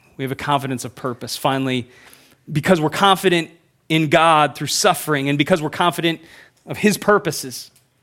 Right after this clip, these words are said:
then we are able to live faithfully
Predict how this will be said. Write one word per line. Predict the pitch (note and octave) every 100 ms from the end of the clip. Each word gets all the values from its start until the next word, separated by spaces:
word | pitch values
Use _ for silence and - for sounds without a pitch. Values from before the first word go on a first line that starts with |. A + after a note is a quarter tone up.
| _ _ _ _ _ _ _ _ _
then | D#3+ D#3
we | E3 F#3
are | D#3+ E3
able | F3 E3+ E3 D#3 - - _ _ _ _ _ _ _ _ _ _ _ _ _ _ -
to | -
live | E3 E3 D3+
faithfully | F#3 F3 - D#3 C3+ C#3